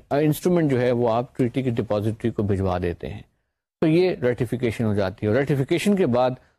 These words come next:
وہ ملک جو ہے وہ it is bound by that treaty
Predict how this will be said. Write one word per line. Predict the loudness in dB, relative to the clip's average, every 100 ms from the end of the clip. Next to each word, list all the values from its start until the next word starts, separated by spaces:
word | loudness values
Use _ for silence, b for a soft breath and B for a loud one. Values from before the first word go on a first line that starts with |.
| _
وہ | 0
ملک | 2 2 2
جو | 0 0
ہے | 0 -4 b b -2
وہ | 0 0 -2 _ _ -8
it | -8 _ -2 0
is |
bound | 0 0 0 2
by | 0 -2 -2 0
that | 0 -2 -4
treaty | -6 -6